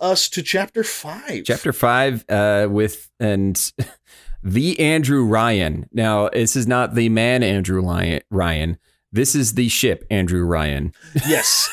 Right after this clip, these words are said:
Speaker 1: the Andrew Ryan. He has not demanded that you all speak to him in third person like Kanye West or something. He's just, it's the Andrew Ryan is the ship.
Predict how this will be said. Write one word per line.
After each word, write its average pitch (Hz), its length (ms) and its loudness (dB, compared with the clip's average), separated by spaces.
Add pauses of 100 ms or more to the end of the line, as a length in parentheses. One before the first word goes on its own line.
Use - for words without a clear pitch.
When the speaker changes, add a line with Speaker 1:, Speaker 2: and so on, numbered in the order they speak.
(120)
Speaker 1:
the 175 220 0
Andrew 170 380 2
Ryan. 143 440 2 (280)
He 151 100 2
has 175 180 2
not 208 220 2
demanded 170 540 0
that 131 120 0
you 135 180 0
all 135 140 0
speak 131 340 -4
to 131 60 -4
him 131 160 -2
in 120 80 -6
third 127 320 -6
person 131 300 -4
like 113 180 -6
Kanye 117 440 -6
West 113 360 -6
or 98 80 -14
something. 98 500 -10 (540)
He's 135 260 -2
just, 143 340 -2
it's 131 260 -4
the 139 460 -2
Andrew 131 280 -2
Ryan 117 340 -4
is 107 140 -10
the 185 120 -4
ship. 104 280 -6